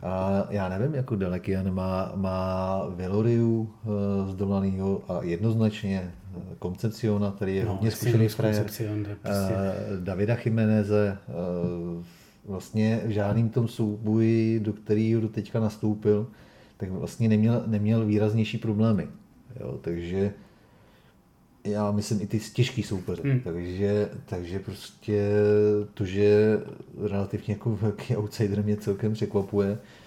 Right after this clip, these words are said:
Speaker 1: Navíc má zkušenosti, vlastně boxuje i v zámoří,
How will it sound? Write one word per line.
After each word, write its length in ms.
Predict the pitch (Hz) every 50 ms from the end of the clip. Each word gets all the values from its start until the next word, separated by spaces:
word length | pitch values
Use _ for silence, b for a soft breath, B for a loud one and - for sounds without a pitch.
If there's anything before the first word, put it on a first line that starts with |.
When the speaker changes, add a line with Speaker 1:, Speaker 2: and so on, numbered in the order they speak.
| B B B B -
Speaker 1:
Navíc 240 | 92 92 98 98
má 140 | 110 107 104
zkušenosti, 600 | 104 - 104 95 - 107 104 98 - - 110 107
vlastně 340 | 104 101 101 95 - - 107
boxuje 340 | 101 98 92 - - 104 104
i 40 | 107
v 40 | 104
zámoří, 520 | 104 95 92 98 101 98 98 101 104 107